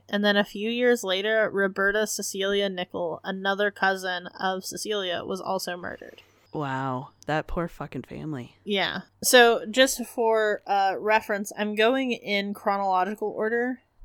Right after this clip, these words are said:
Speaker 1: So some of these cases are connected, but they don't happen immediately after one another. So
Speaker 2: Mm-hmm.
Speaker 1: you'll have references to Cecilia in, you know, a couple of cases from now, um, when her
Speaker 2: Okay.
Speaker 1: cousin goes missing.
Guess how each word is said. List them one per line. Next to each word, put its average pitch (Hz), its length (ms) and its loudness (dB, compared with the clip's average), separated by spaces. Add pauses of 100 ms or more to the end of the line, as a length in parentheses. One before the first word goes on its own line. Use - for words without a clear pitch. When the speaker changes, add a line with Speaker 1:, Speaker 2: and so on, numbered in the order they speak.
Speaker 1:
So 214 140 -2
some 208 260 2
of 220 60 2
these 226 220 -4
cases 208 340 0
are 202 240 0
connected, 214 680 -4 (260)
but 190 280 4
they 202 120 2
don't 202 260 2
happen 190 680 -2 (220)
immediately 202 600 2
after 190 420 -2
one 220 140 0
another. 262 500 -2 (320)
So 196 220 0
Speaker 2:
Mm-hmm. 180 400 0 (100)
Speaker 1:
you'll 190 460 -2
have 190 220 -2
references 190 920 -2
to 185 300 -4
Cecilia 180 760 -4
in, 180 320 -8 (220)
you 202 100 0
know, 175 220 -2
a - 80 -4
couple 185 340 -2
of 180 80 -4
cases 180 640 -4
from 180 200 -4
now, 175 500 -6 (360)
um, 175 300 -6
when 180 140 -6
her 190 100 -4
Speaker 2:
Okay. 147 100 -6
Speaker 1:
cousin 175 320 -2
goes 165 220 -8
missing. 196 480 -12